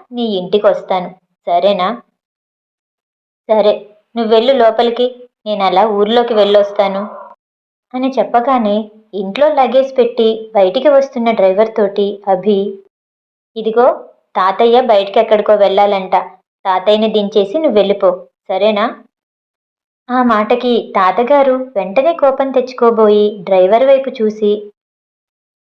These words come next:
"వద్దొద్దు, నువ్వు వెళ్ళిపో ఇక్కడి నుంచి. నాకు ఎలాంటి కారు అవసరం లేదు. అభి, నేను వెళ్ళేది రెండేళ్ళ అవతలకే.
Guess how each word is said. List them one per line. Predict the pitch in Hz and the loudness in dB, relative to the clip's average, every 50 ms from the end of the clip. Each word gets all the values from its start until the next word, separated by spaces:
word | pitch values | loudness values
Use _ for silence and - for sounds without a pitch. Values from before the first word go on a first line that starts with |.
| _ _ _ _ 214 | _ _ _ _ -2
"వద్దొద్దు, | 214 208 202 247 233 226 - - 226 233 - - - - _ - | -2 -2 2 2 2 2 2 0 0 -2 -2 -8 -20 -20 _ -8
నువ్వు | 220 214 202 | -6 -2 0
వెళ్ళిపో | 208 208 226 254 - 285 277 | 0 2 2 0 2 2 2
ఇక్కడి | 262 254 - 240 226 220 | 2 2 2 0 0 2
నుంచి. | 220 220 220 214 226 240 240 240 - _ _ _ _ _ - | 0 -2 -4 -4 -4 -6 -6 -6 -10 _ _ _ _ _ -12
నాకు | 202 196 - 233 247 | -10 -8 -2 0 2
ఎలాంటి | 220 208 208 214 214 214 220 | 2 2 2 0 -2 -2 -2
కారు | - 233 220 214 226 | 0 2 2 2 2
అవసరం | 220 202 202 202 - 208 208 196 | 2 0 0 -4 -4 -6 -4 -4
లేదు. | 190 190 185 180 185 175 180 _ _ _ _ _ _ _ _ - | -2 -2 -2 -2 -2 -6 -12 _ _ _ _ _ _ _ _ -10
అభి, | 208 208 208 226 269 277 277 269 - - _ _ _ _ - | -8 -6 -2 -2 -2 -2 -4 -6 -10 -20 _ _ _ _ -10
నేను | 277 277 262 262 | -6 -4 -4 0
వెళ్ళేది | 233 226 214 226 247 262 262 262 - | 0 0 2 2 4 2 2 2 2
రెండేళ్ళ | 277 262 240 220 226 233 233 220 | 0 0 0 0 -2 -2 0 0
అవతలకే. | 208 196 196 202 233 233 233 240 220 190 - - - - | 2 0 0 0 -2 -4 -2 -2 -2 -2 -2 -6 -16 -20